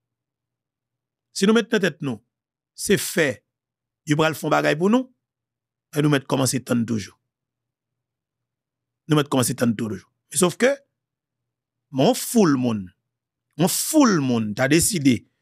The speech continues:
retire ban vòlè sa yo nan tèt peyi a, m kwè ke, eh ben, e la pi fasil pou nou. Paske,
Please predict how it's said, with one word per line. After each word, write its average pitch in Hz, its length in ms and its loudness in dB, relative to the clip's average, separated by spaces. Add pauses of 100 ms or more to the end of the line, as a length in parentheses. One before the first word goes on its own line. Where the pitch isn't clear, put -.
(260)
retire 185 360 4
ban 156 200 2
vòlè 156 320 2
sa 147 200 0
yo 143 80 0
nan 147 100 -2
tèt 143 180 -4
peyi 170 320 2
a, 208 60 -2 (280)
m 139 140 -6
kwè 190 240 0
ke, 135 160 -2 (680)
eh 143 140 -2
ben, 143 260 0 (1000)
e 131 100 4 (960)
la 170 140 0
pi 180 160 -4
fasil 135 300 -2
pou 120 140 -4
nou. 95 100 -10
Paske, 151 360 0